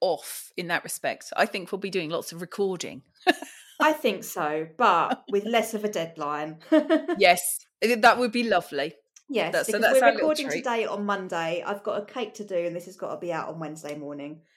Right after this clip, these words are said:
Speaker 2: So,
Speaker 1: Yes.
Speaker 2: and I'm at work on
Speaker 1: <laughs>
Speaker 2: Wednesday. So,
Speaker 1: Yes.
Speaker 2: yeah, it's a little, uh,
Speaker 1: There's a,
Speaker 2: little
Speaker 1: there's lots
Speaker 2: tight.
Speaker 1: to be done. Yeah, lots to be done over the next few weeks in the lead up to Christmas, I think.
Speaker 2: Yeah.
Speaker 1: Uh, so, yeah.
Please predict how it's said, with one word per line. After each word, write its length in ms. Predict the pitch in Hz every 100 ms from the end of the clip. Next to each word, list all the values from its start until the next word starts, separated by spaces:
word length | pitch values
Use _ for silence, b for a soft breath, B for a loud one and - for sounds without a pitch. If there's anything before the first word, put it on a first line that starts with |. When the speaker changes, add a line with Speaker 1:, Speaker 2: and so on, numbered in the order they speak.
| _ -
Speaker 2:
So, 300 | - - 254
Speaker 1:
Yes. 320 | - 180 - B B -
Speaker 2:
and 100 | -
I'm 80 | 427
at 60 | -
work 200 | 330 -
on 120 | 208
Speaker 1:
<laughs> 0 |
Speaker 2:
Wednesday. 680 | 190 226 - 190 175 185 b b b
So, 100 | 320
Speaker 1:
Yes. 220 | 302 233 - -
Speaker 2:
yeah, 220 | 170 175 175
it's 160 | 208
a 40 | 240
little, 400 | 226 202 196 190
uh, 280 | 180 180 202 _ _ _ _ _ _ _
Speaker 1:
There's 180 | 180 180
a, 40 |
Speaker 2:
little 100 | -
Speaker 1:
there's 160 | 240 226
lots 200 | 285 175
Speaker 2:
tight. 60 | 175
Speaker 1:
to 60 | 254
be 120 | 254
done. 440 | 226 185 185 196 -
Yeah, 320 | - 185 180 - -
lots 220 | 277 277
to 100 | -
be 100 | 262
done 360 | 202 185 175 175
over 280 | - 175 175
the 120 | 185
next 220 | 170 -
few 200 | 202 180
weeks 400 | 165 170 - -
in 120 | 170 180
the 40 |
lead 180 | 175 170
up 100 | -
to 60 | -
Christmas, 480 | 170 160 170 165 -
I 60 |
think. 320 | 180 175 170 160
Speaker 2:
Yeah. 260 | 123 139 B B B _ -
Speaker 1:
Uh, 180 | 135 -
so, 140 | - 165
yeah. 260 | - 110